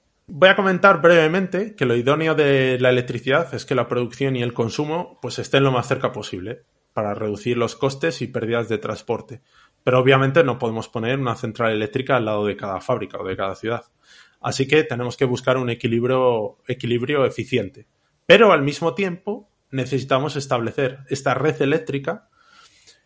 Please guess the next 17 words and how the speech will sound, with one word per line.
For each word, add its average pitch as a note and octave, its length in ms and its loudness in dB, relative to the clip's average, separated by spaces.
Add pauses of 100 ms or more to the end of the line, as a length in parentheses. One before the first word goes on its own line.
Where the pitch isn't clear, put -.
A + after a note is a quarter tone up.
(200)
Eh, A#2+ 760 4
así B2 300 -6
que, A2 220 -6
pues, - 240 -16
podemos G#2+ 440 -12
ver D3 360 0
esas C3 280 -6
enormes C3 440 0
longitudes C3+ 580 0
de C3 100 -2
cables C3+ 380 0
sobre A2+ 460 -8
torres D3 400 -2
para A2 200 -4
conectar A2 460 -4
diferentes A2+ 500 -8
estaciones. G2 680 -12